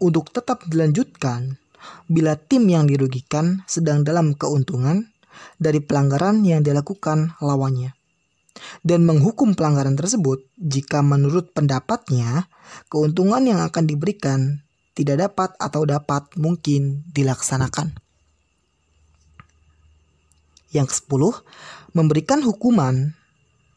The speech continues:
berupa kartu ataupun saksi, sanksi terhadap pelanggaran yang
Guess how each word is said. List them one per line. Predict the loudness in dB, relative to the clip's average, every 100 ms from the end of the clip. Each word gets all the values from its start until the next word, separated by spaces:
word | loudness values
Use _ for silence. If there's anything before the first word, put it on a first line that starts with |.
| _ _ _ _
berupa | -2 -2 -2 -4
kartu | -6 -4 0 0 -2 _
ataupun | -6 -2 -4 -2 -2 0 -2 -8 _ _ _ _
saksi, | -4 -4 -4 -2 0 0 -2 _ _ _ _ _ -10
sanksi | -4 -4 -2 -4 -8 -12 _ _ _ _ _ _ _
terhadap | -6 -2 -2 -4 -2
pelanggaran | 0 0 2 0 -2 -4 -8 _ _
yang | 0 0 -2